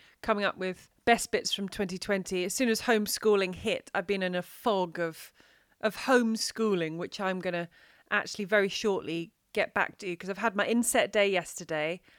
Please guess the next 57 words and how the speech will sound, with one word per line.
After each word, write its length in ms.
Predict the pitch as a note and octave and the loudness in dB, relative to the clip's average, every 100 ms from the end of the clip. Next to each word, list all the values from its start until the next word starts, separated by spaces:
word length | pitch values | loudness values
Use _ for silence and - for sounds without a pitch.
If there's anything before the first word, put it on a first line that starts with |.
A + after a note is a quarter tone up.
| _ | _
I 40 | - | -8
haven't 260 | A3 A3 | 0 0
done 160 | G3+ G#3 | 2 2
anything 240 | G#3 G#3 | 2 -4
<laughs> 140 | G3 - | 0 8
so 140 | D#4 | 8
far 340 | - - A3 G3 | 8 6 4 2
today. 540 | - G#3+ G#3 F3+ E3+ | -4 2 4 4 -2
So 240 | F#3+ - G3+ | -4 -2 0
my 140 | G#3 | 2
New 120 | G#3+ | 2
Year's 180 | A#3+ A3+ | 2 2
resolution 480 | A3+ F#3+ G#3+ G#3+ F#3+ | 2 2 -2 -2 -6
of 100 | F#3 | -4
being 160 | G3 F#3+ | -2 -4
a 60 | |
better 340 | F#3 G#3+ - G3+ | -2 -2 -2 -6
homeschool 480 | G#3 G3+ - G3+ | -6 -6 -6 -8
teacher 280 | G3+ G#3 - G3 | -6 -10 -8 -6
than 40 | |
in 120 | F#3+ | -6
March, 320 | G3+ A#3 C4 - - - - - | -2 -2 -4 -10 -20 -20 -20 -8
it's 240 | G3+ - | -6 -4
not 200 | A#3 B3+ | 2 6
off 160 | C#4 C#4 | 6 4
to 100 | C4 | -4
the 80 | A#3 | 2
best 240 | A3+ G#3+ | 2 2
start, 420 | - G3 F3+ A#3 - - - _ | 0 4 4 4 -2 -20 -20 _
but 120 | - | 2
like 200 | C4 C#4+ | 4 6
your 120 | C4 | 4
couch 440 | B3+ - C4 A#3 - | 2 6 6 4 -6
to 80 | A3+ | -6
five 420 | - G#3+ G3+ - | 2 4 4 0
K, 400 | - F#3+ G#3 C4+ _ _ _ | -2 0 0 -2 _ _ _
I'm 60 | G3 | -6
gonna 160 | G3+ | -4
do 240 | F#3+ G3 F#3+ | 0 2 4
it. 420 | C4 - - - _ _ _ _ | 4 0 -12 -14 _ _ _ _
You're 260 | A3+ A#3+ | 2 6
on, 400 | A3+ G#3 G3+ G3+ - | 6 4 0 -8 -6
are 40 | A#3+ | -2
you, 120 | B3 | 0
are 60 | - | 4
you 120 | C4 | 4
doing 220 | C#4+ D4 | 6 4
it 100 | C4 | 4
today? 300 | A3+ A#3 C4+ | 0 4 4
Are 40 | D4+ | 4
you 60 | B3+ | 2
doing 260 | C4 C4 | 2 2
number 220 | B3 A#3+ | 2 0
four 340 | A3+ - C4+ C4 | -4 2 4 4
of 100 | B3+ | 2
thirty 360 | - B3+ B3 | 2 0 0
today? 340 | A#3+ A#3+ B3 | -8 -2 -2